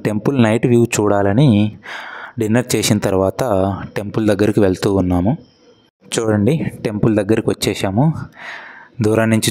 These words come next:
చూస్తే టెంపుల్ వ్యూ ఇలా ఉంటుంది. చాలా హైలైట్గా ఉంది కదా లైటింగ్స్లో. అంటే నైట్ వ్యూ చూడాలంటే మాత్రం నైట్ మనం ఇక్కడ స్టే చేయాల్సి ఉంటుంది. మేమైతే ఎలాగో మేము ఈవినింగ్ వచ్చామని ఇక్కడే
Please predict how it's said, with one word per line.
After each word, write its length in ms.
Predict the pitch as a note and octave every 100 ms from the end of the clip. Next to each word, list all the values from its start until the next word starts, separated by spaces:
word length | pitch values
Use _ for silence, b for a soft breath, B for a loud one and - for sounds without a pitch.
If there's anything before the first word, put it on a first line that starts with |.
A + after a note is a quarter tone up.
| -
చూస్తే 260 | G#2 - C#3 G2+ G2
టెంపుల్ 320 | G#2 G2+ A2 G#2
వ్యూ 100 | G#2+ G#2
ఇలా 120 | G2 G2 F#2+
ఉంటుంది. 340 | G#2+ G2 G#2+ D3 -
చాలా 180 | G#2 G2+ G2+
హైలైట్గా 400 | G2 G#2+ G#2 G2+
ఉంది 120 | F#2+ F#2
కదా 140 | G2 B2 G2
లైటింగ్స్లో. 500 | F#2+ G2+ F#2+ F#2+ C3+ - B B B B B B B -
అంటే 140 | G2+ G2+ G2+
నైట్ 200 | G#2+ A#2+
వ్యూ 100 | A#2 A2+
చూడాలంటే 440 | G#2 G#2 G#2 G2+ G2
మాత్రం 240 | G2 C3+ A2+ F#2+ G2 - - - _ B B B B B B B B A#2+ G2+
నైట్ 220 | G2+ A2 G#2
మనం 160 | G2+ G2 G2
ఇక్కడ 160 | G2+ F#2
స్టే 160 | - G#2+ G2
చేయాల్సి 420 | G2+ G2 F#2+ F#2 G#2+
ఉంటుంది. 360 | F#2+ F#2 F#2 C3 D#3+ - - B B B B
మేమైతే 420 | G2+ G2+ G2+ - A#2+ G2 G2 G#2+
ఎలాగో 240 | G#2 G#2 G#2+ A2
మేము 160 | G#2 G2
ఈవినింగ్ 320 | G#2 G#2+ G#2+
వచ్చామని 460 | G2 - G2 G2+ D3+ G2 G2+ - B B B B B
ఇక్కడే 300 | - G#2+ G2+